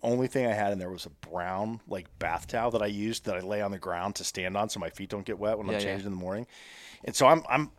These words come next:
Speaker 1: like, laid back, and I've got this brown towel, and I'm, like,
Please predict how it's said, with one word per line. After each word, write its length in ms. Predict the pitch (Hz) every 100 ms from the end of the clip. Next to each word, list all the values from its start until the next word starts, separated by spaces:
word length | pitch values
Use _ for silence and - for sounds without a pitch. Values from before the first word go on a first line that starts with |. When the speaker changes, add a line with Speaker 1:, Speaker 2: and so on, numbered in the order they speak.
| -
Speaker 1:
like, 260 | 120 104
laid 300 | 107 117 123
back, 260 | 110 117 101
and 80 | 113
I've 80 | 117
got 160 | 139
this 140 | 143 120
brown 480 | - 98 101 117
towel, 380 | 113 120 107 82
and 100 | 87
I'm, 160 | 110 127
like, 160 | 110